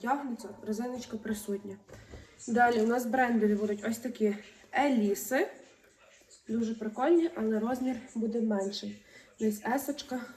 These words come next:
емочка. Класні. Що бачимо, дуже багато першого сорту. Ця поставка дуже крута. Це вже на флісі будуть. Есочка, гарний колір, приємний, теж така собі кава з молоком.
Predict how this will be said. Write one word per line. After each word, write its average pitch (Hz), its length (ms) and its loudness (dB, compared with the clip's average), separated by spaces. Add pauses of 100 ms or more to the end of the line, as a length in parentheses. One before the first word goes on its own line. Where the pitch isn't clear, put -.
(200)
емочка. 190 500 -2 (1160)
Класні. 202 440 2 (1300)
Що - 180 -4
бачимо, 226 460 -2
дуже 214 180 2
багато 208 360 -2
першого 196 480 -8
сорту. 294 480 -6 (580)
Ця 240 120 -6
поставка 220 560 -2
дуже 208 360 0
крута. 240 480 -4 (400)
Це 285 180 0
вже 226 140 2
на 214 120 2
флісі 330 400 2
будуть. 277 240 -4 (680)
Есочка, 254 380 -4
гарний 220 340 -2
колір, 302 420 0
приємний, 233 460 -2
теж 214 220 -2 (100)
така 254 320 -6 (340)
собі 226 280 -4
кава 247 360 0
з 220 40 0
молоком. 220 580 2